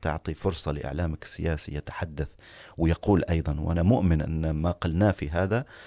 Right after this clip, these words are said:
آه، كان يوضح الصورة من جانب، وراح أسعى أيضًا للجوانب الأخرى. يعني كان نية أن، آم، استضافة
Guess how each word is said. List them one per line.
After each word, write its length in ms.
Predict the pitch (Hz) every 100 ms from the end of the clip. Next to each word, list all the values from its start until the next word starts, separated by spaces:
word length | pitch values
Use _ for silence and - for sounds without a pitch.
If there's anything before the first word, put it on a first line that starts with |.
| - - -
آه، 340 | 87 85 82
كان 240 | 78 110 104
يوضح 340 | 104 107 92
الصورة 340 | - - 104 104
من 320 | 98 95 92
جانب، 400 | 80 98 110 82 65 _ -
وراح 540 | 73 78 85 104 -
أسعى 340 | 135 - 95 87 107
أيضًا 220 | 101 95
للجوانب 540 | 87 80 85 104 78
الأخرى. 340 | 73 - - 60 -
يعني 180 | - 73
كان 320 | - 85 85 - - - - -
نية 260 | 98 98 82
أن، 260 | 85 82
آم، 600 | 80 73 - 87 69 69 -
استضافة 600 | 69 - 78 87 85